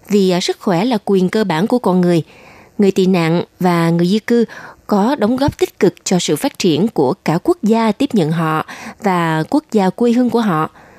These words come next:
Cho nên, à, cung cấp các tiếp cận kịp thời với những dịch vụ y tế có chất lượng cho người tị nạn và người di cư,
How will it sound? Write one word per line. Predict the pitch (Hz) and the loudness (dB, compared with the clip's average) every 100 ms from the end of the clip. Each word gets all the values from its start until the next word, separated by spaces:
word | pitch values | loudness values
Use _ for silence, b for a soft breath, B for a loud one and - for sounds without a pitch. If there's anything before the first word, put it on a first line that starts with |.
| B B B | B B B
Cho | - | -2
nên, | 247 247 233 226 | 2 2 2 0
à, | |
cung | 220 240 226 | 0 -2 -2
cấp | 302 320 | -2 -2
các | 339 - | -4 -2
tiếp | 370 - | -4 -2
cận | 180 160 | 0 0
kịp | 170 196 - | 0 -2 -2
thời | - 202 180 160 | -2 0 0 0
với | 247 | 0
những | 240 165 | 0 0
dịch | 185 - | -2 0
vụ | 151 | 0
y | 80 190 | 0 0
tế | - 196 | 0 0
có | 226 277 | 0 -2
chất | 311 269 | -2 0
lượng | 185 147 151 | 0 0 0
cho | 196 | 0
người | 185 151 | 0 0
tị | 151 | 0
nạn | 160 147 151 160 B B - | 0 2 0 -2 B B -4
và | 190 | 0
người | 175 165 | 2 2
di | 190 | 0
cư, | 202 214 | 0 0